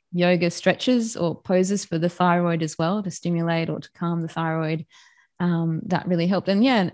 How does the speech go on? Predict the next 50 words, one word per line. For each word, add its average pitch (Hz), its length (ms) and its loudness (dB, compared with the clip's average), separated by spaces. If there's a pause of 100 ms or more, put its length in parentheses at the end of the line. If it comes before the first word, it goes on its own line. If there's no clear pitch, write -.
I 175 260 0
went - 360 -2
to - 100 -8
get 180 180 0
my 170 180 2
results 190 440 0
the 202 80 0
next 190 260 -2
time 190 340 0
and 170 440 -2
it 165 140 -4
kind 170 220 -2
of 165 160 -2 (280)
leveled 175 380 2
out. 190 320 2
It 180 60 -2
wasn't 170 280 -4
as 165 140 -6
intense. 190 480 -2
She - 200 -2
was 170 140 0
like, 180 120 0
"Okay, 170 280 -2
well, 170 120 -2
you 170 80 0
don't 170 160 -4
need 160 140 -4
the 165 60 -4
medication, 165 540 -2
but 165 100 -6
you - 80 -6
still 160 240 -6
need 151 200 -4
to," - 140 -6
I 165 140 0
had 202 120 2
to 180 60 -8
take 165 200 -2 (200)
iron 160 440 0
and 160 200 -4
vitamin 156 340 -2
B 175 320 4
and 151 120 -2
vitamin 147 300 -2
D 170 320 2
for 165 140 -4
a - 20 0
little 165 180 -2
while. 160 420 0
And, 151 180 -4